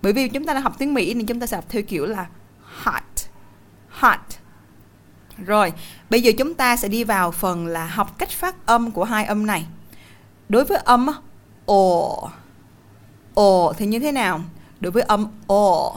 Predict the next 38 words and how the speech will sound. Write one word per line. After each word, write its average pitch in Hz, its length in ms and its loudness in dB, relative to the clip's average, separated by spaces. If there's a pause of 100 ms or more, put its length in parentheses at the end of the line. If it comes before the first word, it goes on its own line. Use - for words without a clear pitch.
(120)
việc 220 220 0
đầu 208 260 0
tiên 285 360 0 (380)
là 180 180 -2
lưỡi 180 220 0
chúng 247 220 -4
ta 220 320 -2
phải 202 380 -6
thật - 240 -6
sự 147 220 -4
là 160 180 -4
lỏng. 175 400 -2 (460)
Đầu 190 260 4
lưỡi 185 300 0
sẽ 262 120 -4
để 170 140 2
đằng 190 160 -4
sau 202 340 -2
chân 202 300 -4
răng 196 260 -2
dưới. 233 260 2 (640)
Rồi 196 140 0
sau 240 140 0
đó 254 120 4
chúng 311 180 -6
ta 277 100 -4
sẽ 220 160 -2
đè 196 280 -2
nhẹ 202 300 -2
đầu 190 180 2
lưỡi 190 200 -2
xuống, 269 320 -2 (320)
cầm 185 240 -2
hạ 208 300 -4
xuống, 247 340 -4 (360)
hàm 190 420 -2
mở 180 240 -2
ra. 247 360 -2